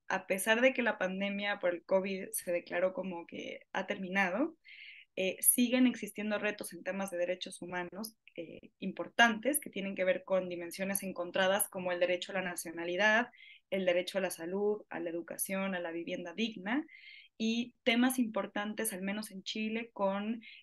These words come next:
evitar expulsión de estas personas que entraron por pasos no habilitados durante la pandemia, que siguen sin tener documentos,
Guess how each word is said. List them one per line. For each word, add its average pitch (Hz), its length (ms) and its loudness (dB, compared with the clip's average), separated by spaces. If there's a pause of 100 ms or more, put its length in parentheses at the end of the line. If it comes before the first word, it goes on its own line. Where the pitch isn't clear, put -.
evitar 196 480 2
expulsión 233 840 -2
de 180 540 0
estas 202 380 -2
personas 202 440 0
que 180 80 -8
entraron 208 380 2
por - 180 -4
pasos 190 380 -4
no 202 140 -6
habilitados 190 560 -2
durante 170 280 -6
la - 140 -6
pandemia, 240 500 4
que 196 100 -4
siguen 240 440 4
sin 202 180 -4
tener 190 320 -2
documentos, 226 840 0